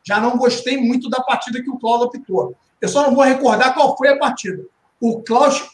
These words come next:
pra mim, hoje, ao lado do Daronco, são os dois melhores árbitros da atualidade.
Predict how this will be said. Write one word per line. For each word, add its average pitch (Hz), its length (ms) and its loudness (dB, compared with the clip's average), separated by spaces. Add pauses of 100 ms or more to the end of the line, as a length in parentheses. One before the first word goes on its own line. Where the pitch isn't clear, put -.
pra 247 200 2
mim, 196 540 0
hoje, 226 380 4
ao 202 120 4
lado 233 300 0
do 240 100 -6
Daronco, 226 480 -2 (340)
são 233 240 -2
os 160 100 -6
dois 247 220 2
melhores 247 520 -2
árbitros 214 600 -4
da 233 140 -2
atualidade. 233 720 -2